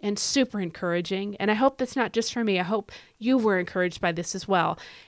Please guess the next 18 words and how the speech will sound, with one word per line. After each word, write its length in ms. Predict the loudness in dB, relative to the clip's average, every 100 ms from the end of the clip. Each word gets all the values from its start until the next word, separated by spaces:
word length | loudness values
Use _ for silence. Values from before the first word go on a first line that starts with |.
| _
And 160 | 0 2
I 60 | 4
do 160 | 4
have 160 | 4 2
to 80 | 0
say 220 | 2 4
this. 360 | 4 0 -2
Next 320 | 2 4 2 -2
time, 380 | 0 2 2 0
we're 180 | 2 4
moving 300 | 4 2 0
into 160 | 0
the 100 | 0
book 160 | 0 0
of 80 | 0
Isaiah. 480 | 0 0 0 -2 -8 -8
So 260 | 2 4
far, 360 | 6 8 8